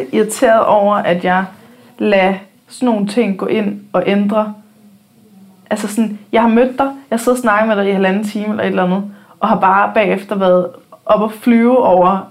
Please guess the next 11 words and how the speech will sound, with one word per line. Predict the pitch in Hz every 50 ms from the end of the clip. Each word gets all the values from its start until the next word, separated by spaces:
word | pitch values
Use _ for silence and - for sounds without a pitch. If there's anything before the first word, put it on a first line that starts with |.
| - -
at | 190 185 180
jeg | 180
havde | 180 175 175
fundet | - 202 196 190 202
et | 202
fantastisk | 202 190 185 190 180 175 180 185 190
menneske. | 180 175 175 180 180 - 185 185 - _ _ _ _ _ _ _ _ _ _ _ _ _ _ _ _ _ _ _ - -
At | - - - -
det | 277 277 277
kan | - 277 254 269
blive | - 226 226 214 214 214 208 214